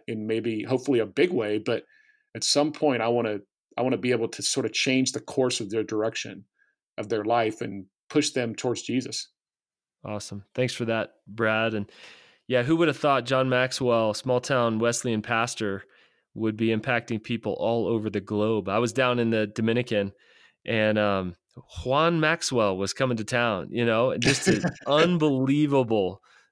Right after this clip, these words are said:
Speaker 2: global impact, um, that, that he has had. Incredible. That's cool that you got to spend time learning, learning from him. Maybe our favorite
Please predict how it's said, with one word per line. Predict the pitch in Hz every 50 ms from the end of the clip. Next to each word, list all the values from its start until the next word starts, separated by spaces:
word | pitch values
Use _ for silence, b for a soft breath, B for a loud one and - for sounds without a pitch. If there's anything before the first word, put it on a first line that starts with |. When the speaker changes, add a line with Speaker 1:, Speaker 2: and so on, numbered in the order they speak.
| _ - 117
Speaker 2:
global | 117 120 120 123 127 117 120 120 92
impact, | 113 113 120 113 120 117 101 98 98 - - - - -
um, | - 104 101 98 98 95 92 87 85 - _ _ _ _
that, | 101 104 101 - -
that | 107 104
he | 101 113 113
has | 110 104 98
had. | 107 104 98 95 92
Incredible. | 95 - - 107 104 104 107 98 98 92 - -
That's | 104 110 - -
cool | - - 113 107
that | 101 76
you | 85 101 107 101
got | 107 104 101 -
to | 104 -
spend | - - - 107 104 104 98 B B B B B B B B B B B _
time | - 127 120 120 113 107
learning, | 110 113 113 113 110 110 107 -
learning | - 120 117 117 113
from | - 117 110 107
him. | 117 113 110 107 101 B B B B B B B -
Maybe | 165 202 233
our | 226 175 135
favorite | - - 156 151 143 135 127 104